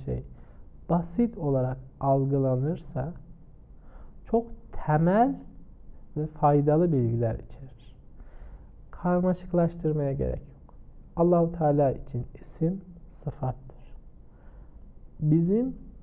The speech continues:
algılamamız, marifet elde edilmemiz için böyle bir tefkiki ayrıma gidilmiştir. Sıfat-ı zati, fi nefsi Allahu Teala'nın idrakımızla,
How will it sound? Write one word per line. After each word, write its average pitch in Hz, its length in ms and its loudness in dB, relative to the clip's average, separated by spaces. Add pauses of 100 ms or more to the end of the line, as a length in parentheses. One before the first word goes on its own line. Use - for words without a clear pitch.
(380)
algılamamız, 156 920 6
marifet 151 520 4
elde 143 320 4
edilmemiz 143 520 0
için 180 280 -2
böyle 147 240 2
bir 196 180 -4 (140)
tefkiki - 540 -6
ayrıma 113 380 -2
gidilmiştir. - 520 -14 (1900)
Sıfat-ı 196 440 4
zati, 156 580 4 (840)
fi 180 280 4
nefsi 175 340 2
Allahu 160 460 4
Teala'nın 151 680 2 (680)
idrakımızla, 131 1080 4